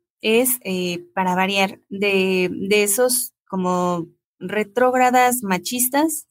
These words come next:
que es, piensan o sienten que las mujeres están hechas para la casa y la cocina.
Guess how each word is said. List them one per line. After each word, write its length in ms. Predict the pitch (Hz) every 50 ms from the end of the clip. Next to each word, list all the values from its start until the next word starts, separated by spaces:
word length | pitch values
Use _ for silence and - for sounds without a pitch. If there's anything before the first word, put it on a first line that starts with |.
| _ _
que 180 | _ - 190 185
es, 220 | 185 - - - _ _ _ - - _ _
piensan 560 | - 269 262 254 254 254 262 254 247 247 247
o 80 | 240 214
sienten 440 | - - 214 214 208 220 226 226 220
que 140 | - 208 190
las 180 | 180 175 175
mujeres 680 | 175 185 185 - 233 226 233 240 247 247 247 247 - - _ _ _ _ - - - - - - _ _ - - - -
están 300 | - 220 - 254 247 247
hechas 260 | 240 247 254 254 254
para 200 | 247 226 208 196
la 160 | 185 185 190
casa 280 | - 247 262 254 294 294
y 40 | 285
la 160 | 254 214 202
cocina. 400 | - 170 - - - - -